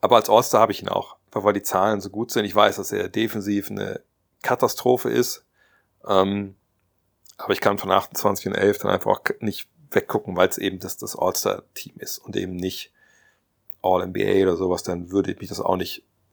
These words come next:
tangieren, was er da macht. Von daher, ich hasse mich selber dafür, dass ich jetzt hier nicht Derek White nehme zum Beispiel, aber ja, das ist dann einfach Zahlen, die sind so gut.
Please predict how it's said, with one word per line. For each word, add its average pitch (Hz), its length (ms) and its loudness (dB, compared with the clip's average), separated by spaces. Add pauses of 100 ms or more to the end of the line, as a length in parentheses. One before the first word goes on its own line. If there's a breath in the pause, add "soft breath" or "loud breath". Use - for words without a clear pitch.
tangieren, 90 480 -2
was 92 140 -2
er - 80 -2
da - 160 -6
macht. - 280 -12
Von 101 160 -6
daher, 104 380 6 (1000 soft breath)
ich - 240 -14
hasse 143 260 4
mich 135 140 2
selber 139 240 8
dafür, 139 460 6
dass 113 200 -2
ich 117 60 -2
jetzt 107 160 -2
hier 131 120 0
nicht 120 160 -2
Derek 117 240 6
White 127 220 6
nehme 123 220 0
zum - 140 -4
Beispiel, 104 500 2 (260)
aber 92 460 4 (1120)
ja, 92 180 -6 (220)
das 95 140 0
ist - 100 -6
dann 101 80 6
einfach 92 200 -2
Zahlen, 87 360 0
die 92 80 -4
sind 87 120 -10
so 90 140 -10
gut. 90 300 -8